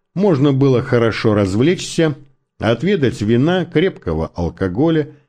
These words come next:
изысканных закусок и выкурить отличную сигару. Это место посещали высшие офицерские чины О К В, С С и Р С Х, богатые горожане и аристократы в компании актрис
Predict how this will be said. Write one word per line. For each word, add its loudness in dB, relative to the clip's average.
изысканных 0
закусок -2
и 0
выкурить 0
отличную -2
сигару. -8
Это 0
место 0
посещали 0
высшие 0
офицерские 0
чины 0
О 2
К 0
В, 0
С -2
С -2
и 0
Р -2
С -2
Х, -2
богатые 0
горожане 0
и -4
аристократы -2
в -10
компании 0
актрис -2